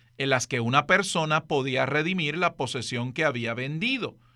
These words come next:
La primera manera es que sus parientes más cercanos la redimieran.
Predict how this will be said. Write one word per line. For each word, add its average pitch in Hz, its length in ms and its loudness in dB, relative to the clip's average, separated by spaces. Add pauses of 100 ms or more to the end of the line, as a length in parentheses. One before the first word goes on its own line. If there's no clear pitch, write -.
(520)
La 131 380 6
primera 131 600 6
manera 185 640 4
es 160 240 0
que 175 140 0
sus 196 300 -4
parientes 185 800 2
más 143 360 0
cercanos 170 720 0 (100)
la 120 180 -4
redimieran. 156 800 0